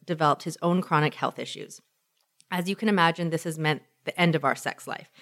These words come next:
And given my age, I'm pretty sure my hopes of having a baby are all but done. I do love him. I am trying to be super supportive, and I feel such sympathy with what he has endured, but I also feel like I'm trapped in a dead-end relationship.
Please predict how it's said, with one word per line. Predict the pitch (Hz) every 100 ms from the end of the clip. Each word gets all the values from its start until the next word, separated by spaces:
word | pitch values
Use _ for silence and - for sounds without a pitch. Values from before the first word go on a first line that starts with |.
| - -
And | 185 185
given | 202 220
my | 220 202
age, | 156 151 -
I'm | 160
pretty | - 196
sure | 214 185
my | 170
hopes | 165 147 -
of | 156
having | 143 147 151
a |
baby | 147 139 139 -
are | 147
all | 147 143
but | 139 -
done. | 131 104 101 _ _ _ _
I | 202
do | 190 220 226
love | 180 160
him. | 160 147 170 _ -
I | 180
am | 185 196
trying | 208 190
to | 196
be | 208
super | 196 202 202
supportive, | 220 - - 151 156 147 -
and | 160
I |
feel | 160 170 160
such | - 185 -
sympathy | 185 175 165 160 147 - - _ -
with | 180 175
what | 165
he | 165 170
has | 165
endured, | 160 156 139 139
but | 175 175
I | -
also | 214 254
feel | 240 208
like | 190 190
I'm | 180
trapped | - 165 139 -
in | 170
a |
dead-end | 156 139 139 139 143
relationship. | 135 131 131 123 - -